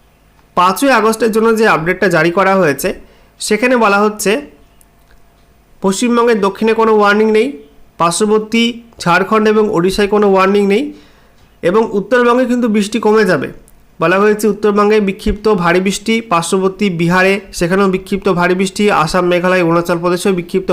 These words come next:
ভারী বৃষ্টির হলুদ সতর্কবার্তা দেওয়া হয়েছে। একই সঙ্গে ত্রিপুরা, মণিপুর, মিজোরাম, নাগাল্যান্ডের ক্ষেত্রে কোনো ওয়ার্নিং থাকবে না ওই সময়টার মধ্যে, ঠিক আছে।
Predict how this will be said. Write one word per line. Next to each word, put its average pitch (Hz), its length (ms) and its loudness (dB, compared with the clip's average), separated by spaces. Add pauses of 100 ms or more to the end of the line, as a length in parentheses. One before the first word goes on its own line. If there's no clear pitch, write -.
ভারী 160 200 -2
বৃষ্টির 226 280 -2 (440)
হলুদ 214 280 2
সতর্কবার্তা 202 680 0
দেওয়া 180 220 2
হয়েছে। 185 240 0 (100)
একই 170 180 -6
সঙ্গে 175 220 0
ত্রিপুরা, 202 320 0 (100)
মণিপুর, 175 380 0
মিজোরাম, 175 380 0
নাগাল্যান্ডের 165 420 0
ক্ষেত্রে 175 200 -4 (100)
কোনো 180 180 0
ওয়ার্নিং 151 300 0 (100)
থাকবে 151 260 -2
না 233 60 0 (1080)
ওই 214 160 2
সময়টার 156 440 0
মধ্যে, 127 260 -8
ঠিক 214 180 -2
আছে। - 120 -10